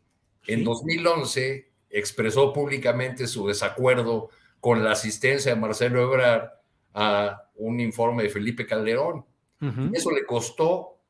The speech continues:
Speaker 1: ser despedido del gabinete
Speaker 2: Sí.
Speaker 1: de, de Ebrard, además de una manera dura, ¿no?
Speaker 2: Sí,
Speaker 1: Fue
Speaker 2: sí,
Speaker 1: así
Speaker 2: sí.
Speaker 1: un, un cese fulminante,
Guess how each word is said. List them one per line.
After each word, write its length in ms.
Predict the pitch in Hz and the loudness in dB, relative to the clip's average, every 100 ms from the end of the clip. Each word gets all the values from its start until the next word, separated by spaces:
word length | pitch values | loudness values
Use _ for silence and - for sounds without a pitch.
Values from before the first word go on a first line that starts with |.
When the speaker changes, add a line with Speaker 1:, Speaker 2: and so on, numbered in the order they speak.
| _ | _
Speaker 1:
ser 280 | - - 147 | -6 -2 -2
despedido 600 | 156 - 120 135 247 226 | -2 -4 -2 -2 2 2
del 120 | 107 | 2
gabinete 440 | 98 101 110 113 117 | 0 0 -2 -4 -4
Speaker 2:
Sí. 80 | 110 | -2
Speaker 1:
de, 360 | 107 101 - - _ _ _ | -2 -2 -6 -14 _ _ _
de 100 | 104 | -2
Ebrard, 300 | 117 123 - | 2 4 4
además 400 | 120 110 123 165 | 4 4 6 4
de 80 | 156 | 4
una 180 | 143 165 | 2 0
manera 600 | 139 123 147 160 127 98 | 0 2 4 6 4 2
dura, 440 | 104 180 233 117 | 0 2 4 2
¿no? 280 | - - - | 0 -10 -12
Speaker 2:
Sí, 400 | - 101 90 202 - | -14 -6 -4 -6 -2
Speaker 1:
Fue 220 | 123 156 | 0 2
Speaker 2:
sí, 60 | |
Speaker 1:
así 160 | 151 127 | 2 0
Speaker 2:
sí. 60 | 143 | -6
Speaker 1:
un, 380 | 156 156 151 135 | -6 -6 -6 -6
un 100 | 131 | -2
cese 520 | - 131 131 143 135 | 2 2 2 2 2
fulminante, 1000 | 120 101 104 113 143 139 127 135 139 | 0 -4 -2 0 0 0 -2 -2 -4